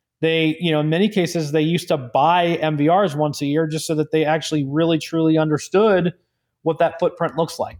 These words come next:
For a broker, again, being able to look at a base and be able to help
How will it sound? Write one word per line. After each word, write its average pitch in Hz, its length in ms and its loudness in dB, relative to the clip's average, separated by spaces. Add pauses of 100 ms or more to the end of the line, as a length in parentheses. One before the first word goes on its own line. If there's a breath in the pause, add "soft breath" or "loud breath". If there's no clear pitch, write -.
(100)
For 160 140 0
a 143 60 0
broker, 165 760 0 (800 soft breath)
again, 156 460 0 (100)
being 196 460 2
able 160 640 0 (120)
to 165 120 -2
look 165 260 0
at 165 60 2
a 156 40 0
base 139 460 -2
and 135 80 -6
be 147 220 2
able 160 180 2
to 156 180 -4
help 160 480 0